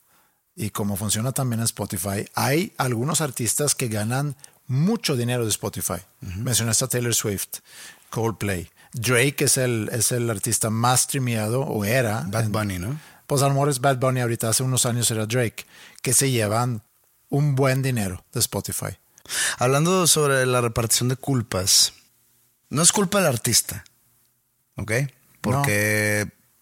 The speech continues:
Speaker 2: estoy seguro que en este caso hipotético la música de la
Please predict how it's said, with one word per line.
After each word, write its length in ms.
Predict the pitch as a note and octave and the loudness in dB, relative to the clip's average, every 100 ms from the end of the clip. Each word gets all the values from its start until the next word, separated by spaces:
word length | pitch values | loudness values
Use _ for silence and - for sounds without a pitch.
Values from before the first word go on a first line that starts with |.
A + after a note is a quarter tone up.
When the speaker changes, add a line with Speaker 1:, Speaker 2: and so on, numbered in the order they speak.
| - | -12
Speaker 2:
estoy 220 | - - A#2 | -6 0 2
seguro 440 | C3+ C3 C3+ C#3+ | 2 4 2 2
que 360 | - B2 A2+ - | 2 2 2 0
en 260 | A2+ A2 | -2 -2
este 300 | G#2+ G#2+ C3 | 0 0 0
caso 440 | A2+ A#2 A2+ B2+ B2 | 0 2 2 2 0
hipotético 840 | A#2 A2 A2+ A2+ A#2+ G#2+ C3 B2+ | -2 -6 -6 -4 -4 -4 0 2
la 100 | B2+ | 2
música 460 | A2+ A2 G#2+ A#2 B2+ | 0 2 0 0 2
de 80 | A#2+ | 2
la 560 | A2+ G#2+ G2+ G2 F#2 | 2 2 2 2 0